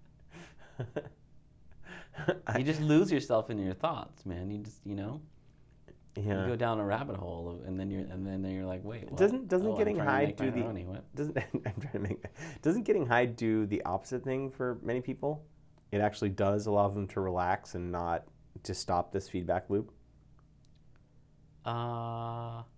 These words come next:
Speaker 1: Especially, like, C B D or something?
Speaker 2: no, you know what happens
Speaker 1: Hmm.
Speaker 2: is I think you see the feedback loop.
Speaker 1: Oh,
Speaker 2: You know?
Speaker 1: and you, you become more aware of this thing that you just have always taken for granted.
Speaker 2: Yeah,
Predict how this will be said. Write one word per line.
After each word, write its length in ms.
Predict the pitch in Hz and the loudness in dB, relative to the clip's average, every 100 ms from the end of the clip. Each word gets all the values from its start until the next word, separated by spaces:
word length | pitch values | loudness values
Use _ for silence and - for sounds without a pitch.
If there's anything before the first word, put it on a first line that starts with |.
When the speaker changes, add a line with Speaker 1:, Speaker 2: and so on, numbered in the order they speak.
| - | -10
Speaker 1:
Especially, 340 | - 127 127 | -6 -2 0
like, 80 | 98 | 0
C 180 | - 110 | 0 0
B 100 | 98 | 0
D 200 | 95 107 | 0 0
or 60 | |
something? 140 | 104 117 | -2 0
Speaker 2:
no, 280 | 143 131 | 0 0
you 120 | 110 110 | 0 -2
know 140 | 127 | -2
what 240 | 120 135 131 | -2 -4 -4
happens 420 | 139 147 110 101 | -6 -4 -6 -4
Speaker 1:
Hmm. 40 | |
Speaker 2:
is 100 | 101 | -4
I 80 | 101 | -6
think 280 | 101 120 120 | -6 -10 -8
you 100 | 104 | -10
see 360 | - - 123 | -10 -8 -6
the 100 | 135 | -6
feedback 420 | - - - - - | -8 -12 -12 -14 -16
loop. 260 | - - - - - - - - - - - 92 | -18 -20 -20 -20 -20 -20 -20 -20 -20 -20 -16 -8
Speaker 1:
Oh, 840 | 90 92 95 92 90 90 87 87 | -4 0 2 2 2 0 0 -2
Speaker 2:
You 80 | 90 | -4
know? 80 | 90 | -2
Speaker 1:
and 160 | 104 107 | 2 2
you, 80 | 101 | 2
you 160 | 113 104 | -2 0
become 320 | 107 - 98 | 0 0 2
more 200 | 101 95 | 6 6
aware 240 | 92 104 | 8 6
of 80 | 101 | 6
this 160 | 92 - | 2 -2
thing 320 | - 101 95 | 2 2 2
that 100 | 82 | 0
you 120 | 90 | -2
just 280 | 90 90 - | -2 -4 -4
have 140 | 90 | 0
always 200 | 90 87 | 0 0
taken 240 | - 82 85 | -2 -4 -4
for 100 | - | -4
granted. 300 | 87 87 131 | -4 -2 -2
Speaker 2:
Yeah, 300 | 151 123 | -2 -2